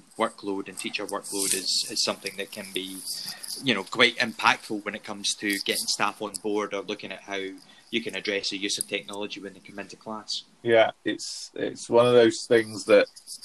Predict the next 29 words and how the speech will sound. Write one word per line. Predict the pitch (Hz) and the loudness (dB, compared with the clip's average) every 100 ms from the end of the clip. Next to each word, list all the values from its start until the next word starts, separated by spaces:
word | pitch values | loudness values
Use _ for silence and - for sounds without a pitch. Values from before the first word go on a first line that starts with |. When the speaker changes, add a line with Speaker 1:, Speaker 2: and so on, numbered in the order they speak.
| - - | -4 -2
Speaker 2:
I | 107 | 0
think | 95 90 - - - | 0 0 -2 -10 2
every | 101 90 98 95 92 - _ _ | 2 4 0 0 -2 -10 _ _
training | - 113 101 95 95 95 | 4 6 6 2 -10 -4
session | 113 107 - 95 87 | 0 0 0 -6 -4
or | 82 - | -6 -6
the | 87 - - - - - | -8 -8 -14 -16 -18 -20
professional | - 101 - 90 | 4 4 4 0
learning | 95 90 87 | 2 2 2
session | 98 90 - 90 | -2 -2 -4 -2
you | |
go | 90 | 4
into, | 90 90 - 95 87 87 - - - - - - - - - - | 4 2 -2 2 2 0 -6 -20 -20 -20 -20 -20 -20 -20 -20 -12
it, | - - 95 | -8 0 2
it's | 90 - | 4 4
usually | 95 85 90 87 | 2 4 4 6
the | 87 | 8
one | 90 | 8
issue | 92 - 98 90 | 6 0 2 4
that, | 82 - _ - | 2 -2 _ 2
that | - - | 2 2
teachers | - 135 - 107 - | 0 0 0 -4 -2
feel | - 95 90 | 6 6 8
that | 92 | 6
they | 98 | 4
have | - 104 101 104 - _ - | 4 6 8 8 6 _ 0
around | 101 90 90 92 90 - - - - - | 4 4 2 -2 -12 -18 -20 -20 -20 -4
why | 98 90 90 | 4 4 4
they | 90 | 0